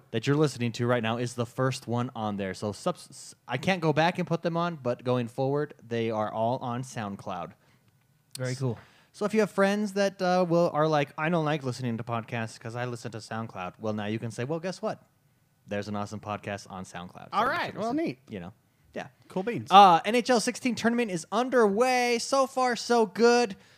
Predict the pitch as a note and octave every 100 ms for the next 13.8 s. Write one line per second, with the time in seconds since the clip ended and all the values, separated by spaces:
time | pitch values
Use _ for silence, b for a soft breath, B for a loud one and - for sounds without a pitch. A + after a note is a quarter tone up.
0 | b - F#3+ F#3+ G3 G3+ G#3 F3 F3 E3+
1 | F3 F3 F3 E3 A3+ A3 - C#3 C#3+ C3+
2 | B2+ A#2 G#2 - - D3 C#3 A2+ C#3 F3+
3 | G#3 G3+ D#3+ C3 B2+ A#2+ G#2+ A#2+ A#2+ A#2
4 | A2 A2+ - A2 A2 G#2+ G2 B2 A#2 -
5 | - A3 C#4+ C#4+ B3 _ _ _ _ _
6 | _ _ _ _ _ _ - F3 F3+ F3+
7 | F3+ F#3 F3+ - - - - - _ _
8 | _ _ _ E3+ F3+ F#3 - - _ D3+
9 | D3 D#3 D#3+ D3+ - E3+ D3+ C#3+ D#3 D#3
10 | D#3 D3+ C#3+ D3+ C#3 C3+ D3+ D3 D#3+ D3
11 | C#3 C3 D#3 D3+ D3+ C#3+ A#2+ B2+ C#3 C#3+
12 | D3+ D#3+ D#3+ - - - - - _ -
13 | - B2 F2+ - F2+ D#2+ -